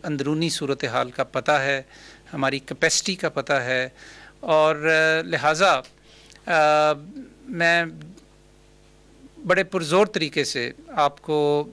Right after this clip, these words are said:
ये गुजारिश करना चाहता हूँ, रमज़ान में, अ, जो ये, अ, रश वाली जगहों पे ना जाएं और तमाम हदायत को, अ, प्रैक्टिस करें।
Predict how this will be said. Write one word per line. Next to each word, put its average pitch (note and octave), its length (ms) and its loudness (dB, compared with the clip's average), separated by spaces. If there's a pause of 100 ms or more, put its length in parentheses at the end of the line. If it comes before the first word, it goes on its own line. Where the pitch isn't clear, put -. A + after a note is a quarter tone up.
ये C#3 160 -2
गुजारिश C3+ 420 0
करना D3 260 -4
चाहता C3+ 320 -2
हूँ, B2+ 260 -6 (460)
रमज़ान C3+ 400 0
में, C3+ 340 -4
अ, C3+ 40 -14 (840)
जो C3+ 360 -2
ये, C3+ 360 0
अ, C3 60 -8 (880)
रश - 380 0
वाली D3 180 -2
जगहों C#3+ 280 -4
पे C3+ 140 -4
ना C3 180 -2
जाएं C#3+ 480 -2
और C3+ 280 -4
तमाम C3+ 460 -2
हदायत B2 520 0
को, B2+ 320 -4
अ, - 40 -20 (200)
प्रैक्टिस B2 640 -4
करें। A#2+ 260 -12